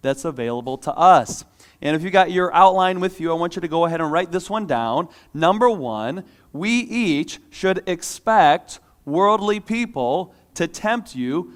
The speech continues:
to dismay. You should expect that there are going to be people or circumstances that come your way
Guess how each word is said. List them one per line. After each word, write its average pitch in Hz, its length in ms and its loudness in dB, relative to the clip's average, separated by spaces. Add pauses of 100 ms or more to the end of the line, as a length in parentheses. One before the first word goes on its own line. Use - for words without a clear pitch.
(120)
to 180 140 -4
dismay. 202 680 -4 (760)
You 214 140 0
should 220 180 0
expect 226 460 2
that 190 140 0
there 185 140 6
are 180 100 6
going 170 200 0
to 160 80 0
be 156 120 0
people 220 400 -2
or 214 280 2
circumstances 160 960 -6
that 139 180 -2
come 196 260 -2
your 240 220 0
way 131 380 -2